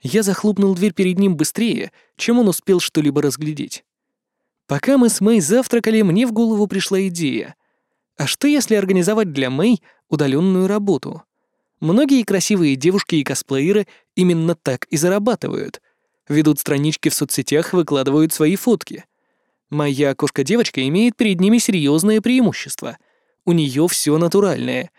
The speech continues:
И фигура, и ушки, и даже хвостик. Тем более Мэй — принцесса.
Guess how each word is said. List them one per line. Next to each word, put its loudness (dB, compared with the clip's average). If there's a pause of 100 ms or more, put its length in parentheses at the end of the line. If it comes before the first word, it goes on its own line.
(200)
И -2
фигура, 0
и 2
ушки, 0
и 0
даже -2
хвостик. -2 (560)
Тем 4
более 4
Мэй — 4
принцесса. -2